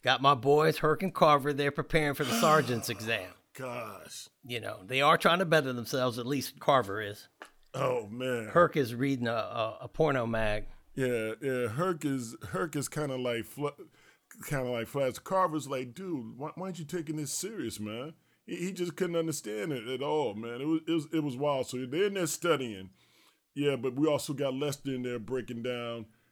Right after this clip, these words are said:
Speaker 2: you know, the action from last night,
Speaker 1: Mm-hmm.
Speaker 2: which was dope. I mean, Lester's impressed with, uh, Avon. Wouldn't you say, man?
Speaker 1: Well, that he's, uh, that he's in
Speaker 2: Impressed with Avon. How
Speaker 1: Oh,
Speaker 2: they,
Speaker 1: absolutely.
Speaker 2: Yeah, yeah. He, he talked about how they pulled the phones out.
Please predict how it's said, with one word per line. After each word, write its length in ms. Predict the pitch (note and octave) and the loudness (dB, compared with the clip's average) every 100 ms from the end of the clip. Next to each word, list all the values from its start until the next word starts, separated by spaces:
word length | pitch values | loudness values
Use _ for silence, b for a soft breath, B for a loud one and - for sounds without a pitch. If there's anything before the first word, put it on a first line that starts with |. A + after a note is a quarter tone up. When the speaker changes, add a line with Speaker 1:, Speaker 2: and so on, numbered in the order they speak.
| _ _ | _ _
Speaker 2:
you 120 | B2+ B2+ | -6 -4
know, 440 | A#2+ A2 A2 A2 - - - | -2 -4 -4 -6 -12 -14 -6
the 180 | C#3 C3+ | -4 -2
action 380 | B2+ A#2+ B2 A2+ | -2 -4 -8 -8
from 200 | A#2+ A#2 | -8 -4
last 400 | A#2 G#2+ G#2 C3 | -2 -2 -4 -4
night, 240 | C3+ D#2+ - - | -6 -6 -12 -6
Speaker 1:
Mm-hmm. 320 | A#2 A2 B2+ - _ - - | -4 -2 -4 -6 _ -20 -8
Speaker 2:
which 240 | E3 C#3 G#2+ | 4 4 4
was 220 | A2+ G#2 | -2 -2
dope. 340 | G#2+ C#3 A#2 - | 6 6 6 0
I 100 | B2+ | -2
mean, 360 | B2+ A#2+ A#2 - b b b | 0 -2 -4 -8 b b b
Lester's 420 | C3 E3 - A#2+ | 2 2 2 0
impressed 460 | A#2 - F3+ D3+ - | -2 0 0 0 -2
with, 360 | A2 A2+ A2 | -2 -2 0
uh, 180 | A#2 G#2+ G#2+ | 0 0 -2
Avon. 400 | B2 A2 A#2 A#2+ | -4 -2 -4 -4
Wouldn't 180 | C3 C#3+ | -2 0
you 60 | |
say, 280 | D3 E3+ D#3+ | 0 0 2
man? 260 | D#3+ E3 D3 _ _ _ | 0 -2 -4 _ _ _
Speaker 1:
Well, 160 | C#3 C#3+ C#3+ | 2 2 4
that 100 | D3 | 2
he's, 140 | C3+ - | 2 2
uh, 140 | D#3+ C#3 - | 0 2 0
that 120 | C3 | 0
he's 240 | C3 A#2+ | 0 0
in 100 | C3 | -2
Speaker 2:
Impressed 520 | C#3+ - - E3 C#3+ C3+ | -2 -4 4 6 6 2
with 180 | C#3 | -2
Avon. 540 | C#3+ D3 C3 C#3+ C3+ C3 | 2 2 2 2 2 4
How 180 | G#3+ E3 | 6 6
Speaker 1:
Oh, 40 | |
Speaker 2:
they, 60 | D3+ | 4
Speaker 1:
absolutely. 540 | B2 A3 F#4 F#4 D3+ | 4 4 4 6 6
Speaker 2:
Yeah, 260 | C#3+ D3 C3+ | 6 2 2
yeah. 40 | |
He, 280 | C3 C#3+ E3+ | 0 -2 -2
he 220 | C#3 E3+ C3+ | -4 -6 -2
talked 340 | F3 D3+ - | 2 2 2
about 340 | C3+ C#3+ C3+ | 0 2 2
how 280 | C3 C3+ B2+ | 2 0 0
they 180 | A2+ B2+ | 0 -4
pulled 380 | A#2+ - D#3+ C3+ | -4 2 2 2
the 80 | A2+ | -4
phones 560 | - F3 F3+ E3 A#2 A#2 | -2 0 2 2 2 0
out. 220 | E2 | -2